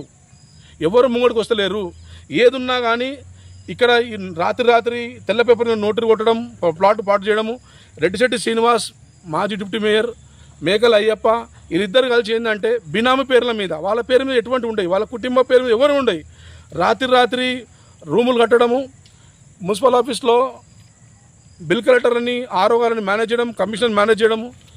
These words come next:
తక్షణమే తెల్లారిపోయి అక్కడ, అక్కడ రి-, సబ్ రిజిస్ట్రేషన్ మేనేజ్ చేయడము,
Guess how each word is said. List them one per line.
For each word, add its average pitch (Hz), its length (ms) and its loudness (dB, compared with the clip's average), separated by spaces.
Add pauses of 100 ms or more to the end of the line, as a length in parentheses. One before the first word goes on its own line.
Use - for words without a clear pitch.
(140)
తక్షణమే 247 340 2
తెల్లారిపోయి 240 680 4 (100)
అక్కడ, 208 200 -2
అక్కడ 208 320 0
రి-, 180 320 -2
సబ్ 196 180 -2
రిజిస్ట్రేషన్ 226 300 -2
మేనేజ్ 214 260 2
చేయడము, 233 280 -2